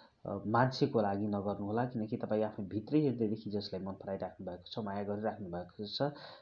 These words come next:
त्यस्तो मान्छेप्रति मात्र यो मन्त्र युज गर्नुहोला, किनकि एकदमै यो कारागार, कारागार मन्त्र छ। पछि हजुरहरूलाई गाह्रो हुन्छ। यसकारण कोही मान्छे अब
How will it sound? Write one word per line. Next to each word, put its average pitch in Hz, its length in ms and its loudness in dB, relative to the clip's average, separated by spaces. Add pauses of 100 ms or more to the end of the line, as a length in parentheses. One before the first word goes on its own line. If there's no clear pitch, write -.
(140)
त्यस्तो 180 280 6
मान्छेप्रति 123 720 6
मात्र 123 640 4 (200)
यो 110 120 2
मन्त्र 107 280 0
युज 104 220 2
गर्नुहोला, 101 420 0
किनकि 110 400 0
एकदमै 101 320 0
यो 104 120 2
कारागार, 101 440 -2
कारागार 101 640 -2
मन्त्र 101 280 -2
छ। - 120 0 (600)
पछि 175 500 8 (420)
हजुरहरूलाई 110 500 6
गाह्रो 113 280 8
हुन्छ। 104 220 2
यसकारण 120 640 0 (920)
कोही 127 160 8
मान्छे 117 320 4
अब 110 420 4